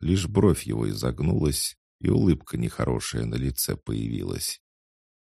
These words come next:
Видно, подумал, что плохое, когда нашёл паренька в одной рубахе на кровати у Меркулова. Аристократы много чем дурным балуются.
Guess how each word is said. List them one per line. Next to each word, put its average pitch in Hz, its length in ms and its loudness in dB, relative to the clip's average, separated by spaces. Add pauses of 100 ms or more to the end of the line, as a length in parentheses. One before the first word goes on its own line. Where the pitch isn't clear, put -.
Видно, 92 760 4
подумал, 78 520 4
что - 240 0
плохое, 76 880 0
когда 65 320 -2
нашёл 64 460 0
паренька 65 760 0
в 62 80 -4
одной 71 340 2
рубахе 62 580 -2
на 60 120 -2
кровати 62 520 -2
у 60 80 -4
Меркулова. 50 840 -4 (760)
Аристократы 78 720 2
много 82 400 2
чем 67 300 0
дурным 62 420 -2
балуются. 57 720 -2